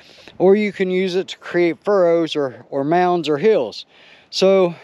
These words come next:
really handy tool to have for a tiller. Makes it very simple. Um, the one thing you gotta keep in mind though, when you're doing that, is your spacing of your rows that use this technique.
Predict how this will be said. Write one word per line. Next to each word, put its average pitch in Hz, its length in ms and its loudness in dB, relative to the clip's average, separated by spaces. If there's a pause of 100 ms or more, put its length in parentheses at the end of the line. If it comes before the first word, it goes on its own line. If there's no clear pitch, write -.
(280)
really 240 300 2
handy 240 360 0
tool 233 440 2
to 196 100 0
have 196 340 0
for 156 200 -2
a 156 80 0
tiller. 208 460 0 (640)
Makes 185 280 0
it 151 80 -4
very 202 280 0
simple. 190 560 -2 (1120)
Um, 170 280 0
the 160 100 0
one 240 260 0
thing 247 200 -2
you 220 100 -4
gotta 214 220 0
keep 208 220 -8
in 185 140 0
mind 208 380 0
though, 160 300 0
when 165 220 -4
you're 143 100 -2
doing 226 320 0
that, 156 320 -2 (960)
is 175 260 4
your 165 160 2
spacing 214 720 0
of 170 140 -4
your 160 180 0
rows 202 560 2
that 156 200 -2
use 202 420 -2
this 190 320 -2
technique. 170 920 -4